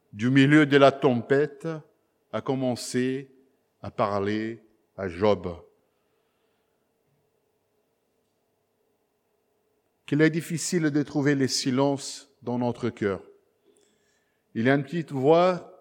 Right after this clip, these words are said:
qui est tout le temps en train de parler. Il faut que j'arrive chez moi, il faut chauffer le repas. Il faut mettre les linges à sécher, il faut passer un coup de balai. Il y a une fenêtre qui a été ouverte, demain j'ai le travail, je dois prier.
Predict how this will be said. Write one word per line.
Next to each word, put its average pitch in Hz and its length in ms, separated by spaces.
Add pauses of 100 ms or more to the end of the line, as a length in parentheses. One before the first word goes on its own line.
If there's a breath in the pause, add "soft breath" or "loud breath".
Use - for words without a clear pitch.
(160)
qui 147 140
est 139 80
tout 160 80
le 151 100
temps 156 160
en 143 60
train 143 240
de 139 80
parler. 110 480 (1080)
Il - 60
faut 127 140
que 107 80
j'arrive 135 300
chez 135 180
moi, 135 240
il 151 40
faut 139 160
chauffer 135 340
le 135 100
repas. 127 680 (480)
Il - 60
faut 131 140
mettre 131 300
les 131 140
linges 127 260
à 110 60
sécher, 127 600 (500)
il - 80
faut 135 80
passer 131 280
un 117 40
coup 127 140
de 123 100
balai. 110 340 (1000)
Il 107 120
y 123 40
a - 20
une 127 100
fenêtre 135 400
qui - 80
a 123 40
été 120 180
ouverte, 123 480
demain 127 400
j'ai 113 180
le 107 200
travail, 127 600 (520)
je 104 120
dois 120 280
prier. 98 520